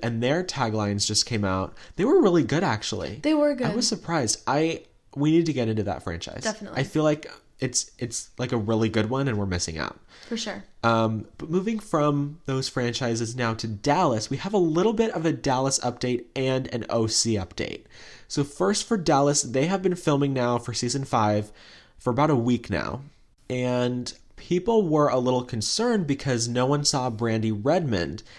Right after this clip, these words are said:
Speaker 1: at any of the filming events. Um, of course, she's had some issues with racism accusations, and people thought, "Oh, she's gonna get fired," and she hasn't been spotted all week, so everyone's like, "She's out."
Speaker 2: Mm-hmm.
Speaker 1: Uh, well, finally, she was spotted at a filming event with the other women.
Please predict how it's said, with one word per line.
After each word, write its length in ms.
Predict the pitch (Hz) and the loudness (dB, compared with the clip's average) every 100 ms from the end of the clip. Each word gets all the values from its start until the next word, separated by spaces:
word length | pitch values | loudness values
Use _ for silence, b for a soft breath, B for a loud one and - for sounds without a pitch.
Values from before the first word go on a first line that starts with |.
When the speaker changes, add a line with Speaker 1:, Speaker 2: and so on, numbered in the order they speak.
| B | B
Speaker 1:
at 160 | - - | -6 -2
any 220 | 117 123 | -2 0
of 120 | 127 113 | 0 -2
the 100 | 110 | -4
filming 360 | - 113 110 | -2 0 0
events. 580 | 98 85 50 - - - B B B B B | -2 -2 -6 -2 -2 -2 B B B B B
Um, 360 | 113 113 113 107 | -2 0 0 -2
of 140 | 117 - | -8 -6
course, 220 | 123 117 | -4 0
she's 220 | 127 120 | 0 -2
had 200 | 139 113 | -2 -2
some 160 | 113 107 | -2 -2
issues 420 | 110 - 117 104 | -2 0 0 0
with 280 | 107 101 - - _ _ | 0 -2 -6 -20 _ _
racism 480 | 110 107 107 107 101 | -2 0 0 0 0
accusations, 680 | 95 110 101 101 - 110 107 | 0 0 0 0 0 0 -2
and 120 | 92 | -4
people 240 | - - | -6 -6
thought, 240 | 110 110 113 | -2 0 0
"Oh, 80 | 113 | -2
she's 160 | 110 - | -4 -4
gonna 160 | 117 | -4
get 100 | 117 | -4
fired," 420 | - 110 110 113 | -2 0 2 2
and 180 | 104 92 - B B B | 0 -4 -10 B B B
she 120 | - | 0
hasn't 280 | 123 120 110 | 0 0 -2
been 100 | 110 | -2
spotted 320 | - 110 107 | 0 0 2
all 220 | 120 151 | 2 6
week, 200 | 156 156 | 6 4
so 160 | - 92 | 2 -2
everyone's 340 | 113 120 113 | -2 -2 0
like, 280 | 113 107 - - | 2 0 -2 -8
"She's 300 | - 117 98 | -2 0 0
out." 280 | 85 - - B B B | -2 -4 -14 B B B
Speaker 2:
Mm-hmm. 300 | 233 208 196 | -2 0 0
Speaker 1:
Uh, 160 | 123 | 0
well, 140 | 120 123 | 2 -2
finally, 880 | - - 180 202 214 214 214 208 - | -4 0 2 4 4 4 2 0 -4
she 220 | - - | -2 2
was 180 | 143 143 | 2 2
spotted 420 | - 139 135 139 | 2 4 4 2
at 100 | 123 | 0
a 40 | |
filming 320 | 127 - 120 123 | -2 -2 0 0
event 220 | 113 117 | 0 0
with 120 | 110 | 0
the 80 | 117 | 0
other 120 | 113 | 2
women. 540 | 113 123 123 123 123 | 2 2 2 0 -2